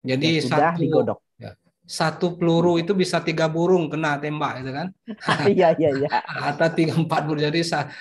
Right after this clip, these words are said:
Speaker 1: saat sekali mendayung itu tiga pulau, empat pulau itu maksudnya. Jadi bisa
Speaker 2: Ah, ah.
Speaker 1: efektif, efisien, dan tercapai gitu.
Speaker 2: Iya, iya.
Speaker 1: Ya. Terima kasih, Pak.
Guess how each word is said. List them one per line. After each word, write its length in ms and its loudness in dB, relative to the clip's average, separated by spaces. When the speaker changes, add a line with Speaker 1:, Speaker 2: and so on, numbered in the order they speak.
Speaker 1:
saat 240 -4
sekali 320 0
mendayung 640 2
itu 400 -2
tiga 240 -2
pulau, 400 0
empat 240 -4
pulau 320 0
itu 160 -8
maksudnya. 400 -4
Jadi 480 -6
bisa 400 -8
Speaker 2:
Ah, 240 -16
ah. 320 -12
Speaker 1:
efektif, 480 -6
efisien, 560 0
dan 480 -2
tercapai 720 0
gitu. 320 -10
Speaker 2:
Iya, 240 -2
iya. 140 -12
Speaker 1:
Ya. 160 -16
Terima 240 -12
kasih, 240 -8
Pak. 100 -16